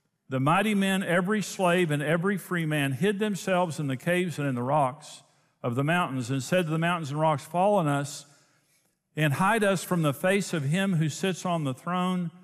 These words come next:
and from the wrath of the Lamb,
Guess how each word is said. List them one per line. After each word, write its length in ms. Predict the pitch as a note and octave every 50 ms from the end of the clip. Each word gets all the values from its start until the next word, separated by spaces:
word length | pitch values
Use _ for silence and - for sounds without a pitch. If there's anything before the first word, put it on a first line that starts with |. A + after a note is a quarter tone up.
| - _ _ _ _ -
and 220 | D#3 E3 E3 D3+ -
from 340 | - - F#3 F3+ E3+ E3
the 180 | C#3+ D3+ C#3+ C3+
wrath 880 | B2+ C3 C3+ C3+ C#3 D3+ F3 G3 F#3 E3+ D#3 D#3+ D#3 - - - - - _ _ _ _ _ _ _ _ _ _ _ -
of 200 | C#3 C#3+ C3+ A#2
the 80 | C#3+ C#3+
Lamb, 680 | C#3+ C#3+ E3+ F#3 F#3+ F#3 D#3+ C3+ C3+ C#3 C#3+ C#3 C#3